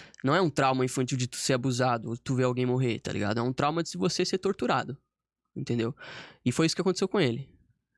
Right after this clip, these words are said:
Eu não sei se eu posso falar, ah, não, né? Não, tem um, uma tortura, assim, que é a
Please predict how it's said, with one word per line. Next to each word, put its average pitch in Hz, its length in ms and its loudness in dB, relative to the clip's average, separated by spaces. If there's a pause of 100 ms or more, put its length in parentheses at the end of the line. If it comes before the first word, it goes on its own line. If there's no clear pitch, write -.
(140)
Eu 120 140 0
não 139 120 2
sei 175 140 0
se 180 100 0
eu 180 40 0
posso 170 240 0
falar, 151 420 2 (200)
ah, 131 340 2
não, 131 220 0
né? 131 200 -4 (560)
Não, 127 240 2
tem 131 160 -2
um, 151 240 0 (200)
uma 147 120 2
tortura, 165 300 2
assim, 202 220 0
que 208 80 0
é 190 40 4
a 180 200 2